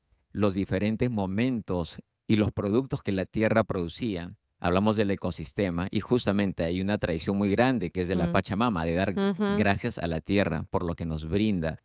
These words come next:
Speaker 1: y nos brindaba los alimentos justamente de acuerdo a la estación que se estaba viviendo del año. Era una relación armónica entre la naturaleza y el ser humano. Y ahora se está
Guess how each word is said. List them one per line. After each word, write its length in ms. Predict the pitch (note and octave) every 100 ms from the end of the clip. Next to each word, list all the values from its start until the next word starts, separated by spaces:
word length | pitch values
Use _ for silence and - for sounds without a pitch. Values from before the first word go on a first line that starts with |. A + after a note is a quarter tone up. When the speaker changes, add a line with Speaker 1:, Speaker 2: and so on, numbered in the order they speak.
| _
Speaker 1:
y 160 | A2
nos 180 | A2 F#2
brindaba 600 | F2 F2+ F#2 A2 A2+ A#2+
los 180 | A2+ A2
alimentos 720 | E2+ E2+ F#2+ G#2+ G2+ A2+ A#2+ - _ _ -
justamente 880 | - B2 B2 G#2+ G#2+ A2+ G#2+ A#2+ G#2+
de 80 |
acuerdo 440 | F#2+ G#2+ G#2+ A#2 -
a 80 | G2
la 80 | F2+
estación 480 | - - - G#2+
que 120 | A#2+ G#2
se 100 | F2
estaba 320 | - F2+ F#2+
viviendo 560 | F#2 E2 F#2 F#2 G2 - - _ -
del 260 | E2 D#2+
año. 400 | F#2+ E2+ C2 - _ _ _ -
Era 200 | G2+ A#2
una 180 | D3+
relación 480 | D3+ G2+ - A2 A2
armónica 960 | G#2+ F2+ F#2 G#2+ G#2+ F#2 - E2+ G#2 G#2
entre 320 | - F#2 E2 F2
la 120 | F2
naturaleza 720 | F2 - E2+ E2 A2+ - - - _ _ _ _
y 160 | - E2
el 80 | D2+
ser 160 | E2+
humano. 300 | F2+ E2 D2 -
Y 140 | G2
ahora 400 | F#2+ F#2+ C3 D3+
se 100 | -
está 400 | G2+ - A2 B2